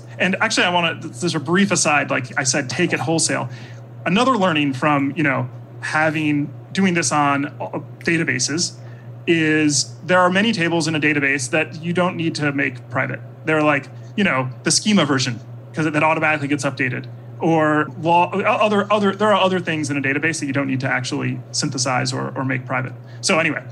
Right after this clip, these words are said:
data pipeline is, is the first, first category. Second category is ergonomics. So that's just, like, making Tonic easy to use.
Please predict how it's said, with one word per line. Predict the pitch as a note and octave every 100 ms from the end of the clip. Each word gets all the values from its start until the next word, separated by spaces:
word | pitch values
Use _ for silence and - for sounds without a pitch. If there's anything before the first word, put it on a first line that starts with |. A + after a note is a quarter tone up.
| -
data | F#3 A3+
pipeline | - F3+ F3+ F3+ F#3+
is, | D3+ D3 -
is | D3 C3+
the | C#3
first, | D#3+ D#3 - - - -
first | F3+ F3
category. | D#3+ C#3+ C3 C3
Second | G#3 G3+
category | F#3 E3 D#3+ D#3 D3 C#3 - - -
is | F3 D#3+ D3+ C#3+ C#3
ergonomics. | - E3+ D#3+ E3 A3+ - - - - -
So | F3+
that's | E3+ D#3 -
just, | D3 D3+
like, | C#3+ B2+ - -
making | D#3 E3+ F3 E3+ D3+
Tonic | D3 D3 D3 C#3+ - - - - -
easy | F#3 F3+ D#3+
to | D3+ C#3+
use. | B2+ C3+ F#3+ B3+